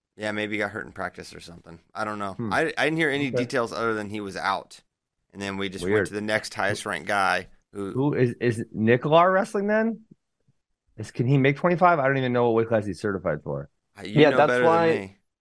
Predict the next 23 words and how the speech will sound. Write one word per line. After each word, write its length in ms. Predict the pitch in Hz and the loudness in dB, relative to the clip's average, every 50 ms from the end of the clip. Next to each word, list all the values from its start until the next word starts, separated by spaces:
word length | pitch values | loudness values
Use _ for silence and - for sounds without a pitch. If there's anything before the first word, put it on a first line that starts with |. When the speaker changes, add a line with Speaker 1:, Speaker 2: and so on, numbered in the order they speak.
| _ _ _ _ _ _ _ _ _ _ _ _ _ _ | _ _ _ _ _ _ _ _ _ _ _ _ _ _
Speaker 3:
he 160 | - - 175 | 0 4 4
is 100 | 180 170 | 4 6
the 140 | - 175 - | 4 4 4
only 240 | 147 165 170 175 160 | 4 4 4 4 4
one 160 | 156 160 151 | 4 2 2
twenty-five 500 | - - 160 147 143 - 151 147 139 123 | 2 0 -2 0 2 4 4 4 4 2
on 160 | 131 131 135 | 0 -2 0
the 160 | 135 135 131 | 0 0 0
Wisconsin 640 | 123 127 - - - 135 127 123 - - 123 123 120 - _ _ - | 0 -2 -2 0 0 0 0 0 0 0 0 0 -2 -4 _ _ 0
roster. 560 | 127 120 120 120 - - 117 117 110 - - _ _ _ _ _ _ _ _ _ _ _ _ _ _ _ _ _ _ _ _ _ _ _ _ _ - 104 | 2 2 2 2 0 -2 -4 -4 -4 -4 -10 _ _ _ _ _ _ _ _ _ _ _ _ _ _ _ _ _ _ _ _ _ _ _ _ _ -16 -14
Speaker 2:
B-, 60 | - - 110 | -12 -8 -2
Barnett 400 | 104 127 127 127 139 147 151 156 | 2 2 4 4 4 4 4 2
is 120 | 151 139 | 2 2
or 120 | 135 110 | 2 0
Nick 140 | 104 107 101 | 0 -2 -2
Lahr? 320 | - 90 82 76 67 71 - _ _ _ _ - | -2 -2 -2 -2 -4 -6 -10 _ _ _ _ -2
Nick 140 | 110 120 110 | -2 2 2
Lahr's 180 | 123 113 104 | 2 2 2
the 80 | 107 104 | 0 -2
only 200 | 101 104 104 98 | -2 -2 0 -2
other 200 | 92 85 87 78 | -2 -2 -2 -4
one. 240 | 69 65 - - - _ - | -6 -8 -10 -14 -2 _ 4
Speaker 3:
Barnett. 400 | 151 147 143 143 135 123 - | 4 4 4 2 0 -2 -2